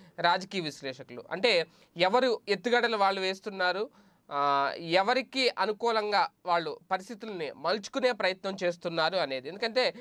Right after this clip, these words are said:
టీడీపీ ప్రభుత్వంలో ప్రతిష్టాత్మకంగా ఏపీ రాజధాని వ్యవహారాన్ని తెర మీదకు తీసుకొచ్చి అప్పట్లో అమరావతి రాజధాని అంటూ చంద్రబాబు గారు ప్రకటించడం, దానికోసం అప్పుడు రెండు వేల పద్నాలుగులో అధికారంలోకి వచ్చిన తర్వాత రెండు వేల పంతొమ్మిది వరకు కొనసాగారు. రెండు వేల పంతొమ్మిది ఎన్నికల్లో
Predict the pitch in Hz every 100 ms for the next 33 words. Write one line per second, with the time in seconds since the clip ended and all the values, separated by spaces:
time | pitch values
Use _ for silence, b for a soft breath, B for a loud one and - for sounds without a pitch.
0 | B 202 - 254 269 254 226 220 233 233
1 | 240 262 196 226 - 214 214 208 214 233
2 | 220 196 202 214 185 190 190 196 185 175
3 | 170 170 170 170 139 B B _ 202 220
4 | 233 220 208 208 208 196 294 202 165 190
5 | 240 170 214 B - 180 247 247 240 247
6 | 233 202 214 202 214 208 196 196 214 202
7 | 190 190 196 180 170 175 190 185 269 226
8 | 180 185 185 208 135 b _ _ _ _
9 | _ - 180 185 170 180 190 190 165 175
10 | 175 180 151 175 170 165 160 165 156 160
11 | 190 233 156 165 170 160 156 151 165 160
12 | 156 156 147 147 143 147 165 214 175 180
13 | 175 170 160 165 160 156 170 165 165